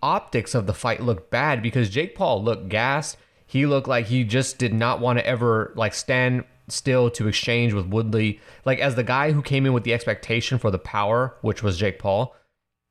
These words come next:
he didn't necessarily show that. He boxed off the back foot. And, like, granted, that's a level of skill that I'm willing to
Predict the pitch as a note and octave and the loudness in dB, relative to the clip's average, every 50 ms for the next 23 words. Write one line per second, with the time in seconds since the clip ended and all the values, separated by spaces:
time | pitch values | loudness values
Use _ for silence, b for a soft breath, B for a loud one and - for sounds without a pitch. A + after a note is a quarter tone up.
0 | _ _ _ - E3 D3+ A3 C#4 E4+ A#3 A#3 A3+ - G#3+ - - G#3+ F#3 C#3 A#2 | _ _ _ -2 0 0 0 0 0 0 -2 -2 -2 -2 -2 0 0 2 2 0
1 | - - - - G#3+ B3 G#3 B2 G2 F#2 G2 G2+ C3+ C3 - C#3+ E3+ F3+ - F#3+ | 0 0 0 0 0 0 2 0 0 -2 -2 -2 -4 -2 -2 -2 -2 -2 -2 -2
2 | E3+ - - G#2+ A2+ B2+ A#2+ A#2 - - A3 A3 D3+ A2 - B2+ C#3 C3+ A#2 G#2 | -4 -2 -4 -2 -2 -2 -2 -4 -4 -4 0 0 0 0 -2 -2 -2 -2 -2 0
3 | - E3 E3 D3+ A#2+ A2 - - B B B B - C3 C3+ D3 D3 C#3+ - - | 0 0 0 2 0 -2 -4 -6 B B B B -8 -2 -2 0 0 -2 -4 -6
4 | - - - - - - D3 D3 C3+ C3 B2+ A#2+ C3 B2+ B2 B2 A#2 A2 G#2 - | -6 -6 -6 -6 -4 -2 -2 0 2 0 0 2 2 2 2 2 0 -2 -6 -12
5 | _ _ _ _ _ _ _ _ _ _ _ _ _ _ _ - - - - C#3 | _ _ _ _ _ _ _ _ _ _ _ _ _ _ _ -10 -10 -6 -2 0
6 | C3+ C3 B2+ B2+ B2 B2 A#2 A#2 A2+ A2 G#2+ G#2 G#2 G2+ - - - _ _ - | 2 4 4 4 4 2 2 2 2 4 4 2 2 0 -2 -6 -14 _ _ -2
7 | A#2 A#2+ B2+ B2 A#2+ B2 B2+ B2+ B2+ B2 A#2 - C3 A#2+ A2 F#2+ | 0 0 2 2 4 4 4 4 4 2 2 2 2 2 2 0